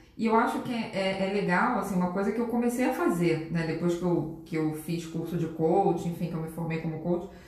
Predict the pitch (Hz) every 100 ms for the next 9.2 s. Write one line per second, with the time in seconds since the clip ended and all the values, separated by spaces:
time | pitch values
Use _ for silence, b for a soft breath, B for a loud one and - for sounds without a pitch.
0 | B B 196 208 226 247 233 - - -
1 | 220 196 - - - - - - 247 359
2 | 349 285 302 285 - 202 196 196 185 175
3 | 160 170 - 170 160 165 170 175 175 170
4 | 170 214 226 226 B B B B 247 277
5 | 269 269 285 294 254 196 190 240 - -
6 | - - 226 - - 175 170 185 190 190
7 | 208 202 208 202 240 240 190 220 285 277
8 | 254 240 202 185 208 202 220 220 254 170
9 | - 165